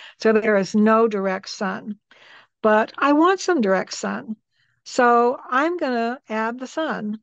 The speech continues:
So my, so I'm going to say that the sun is here, shining down here. That means that the edge of this tree is gonna be catching the light. The reason I had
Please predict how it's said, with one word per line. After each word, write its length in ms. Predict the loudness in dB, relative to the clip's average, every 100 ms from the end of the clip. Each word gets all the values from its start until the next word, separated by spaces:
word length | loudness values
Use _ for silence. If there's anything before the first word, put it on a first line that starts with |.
| _
So 180 | -10 -4
my, 200 | -2 -2 -6 -16 _ _ -14
so 160 | -6
I'm 160 | -6 -4
going 460 | -4 -4 -4 -6
to 480 | -10 -10 -10 -10 -12 -20 _ _ _ _ _ _
say 320 | _ -6 -4 -4
that 180 | -8
the 80 | -10
sun 300 | -12 -8 -8
is 160 | -8 -10
here, 520 | -8 -4 -2 -4 -8 _ _ -20
shining 540 | -10 -4 -4 -4 -6
down 340 | -6 -8 -6 -8
here. 440 | -6 -4 -4 -4
That 280 | -6 -10 -10
means 420 | -8 -8 -10 -12
that 180 | -14 -14 -12
the 360 | -12 -10 -12 -14 _ _ _ _
edge 260 | 0 0 2
of 100 | 0
this 200 | -2 -2
tree 520 | -6 0 2 2 2
is 120 | 0
gonna 220 | -2 -4 -2
be 140 | -4
catching 760 | -4 -2 -2 -4 -6 -4 -6
the 100 | -8
light. 600 | -6 -2 -2 -2 -6 -12 -20 _ _ _ _ _ _ _ -8
The 80 |
reason 400 | -2 -2 -2 -4
I 140 | -6 -6
had 640 | -6 -4 -4 -6 -8 -14